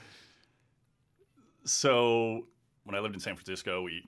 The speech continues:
friends and I would rent a cabin up in Lake Tahoe, which, um, still, you know, I have a, actually have it in my office now, a massive panoramic photo, um,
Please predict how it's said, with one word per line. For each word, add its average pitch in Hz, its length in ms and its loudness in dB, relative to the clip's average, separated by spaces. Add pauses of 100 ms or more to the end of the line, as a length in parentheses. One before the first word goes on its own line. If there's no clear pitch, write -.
(140)
friends 80 220 -12
and 82 80 -12
I 80 100 -10
would 78 120 -14
rent 82 160 -12
a - 60 -14
cabin 80 340 -10
up 78 140 -16
in 78 160 -14
Lake 78 200 -16
Tahoe, 80 460 -10
which, - 400 -16 (120)
um, 80 420 -18 (100)
still, 80 640 -8 (220)
you - 80 -20
know, - 120 -20
I - 60 -18
have 151 120 -16
a, 147 200 -16 (220)
actually 80 240 -18
have 80 100 -16
it 80 60 -16
in 78 40 -14
my 78 140 -14
office 78 420 -12
now, 78 280 -12
a 71 160 -14 (180)
massive 82 380 -14
panoramic 80 540 -16
photo, 76 580 -12 (320)
um, 82 400 -20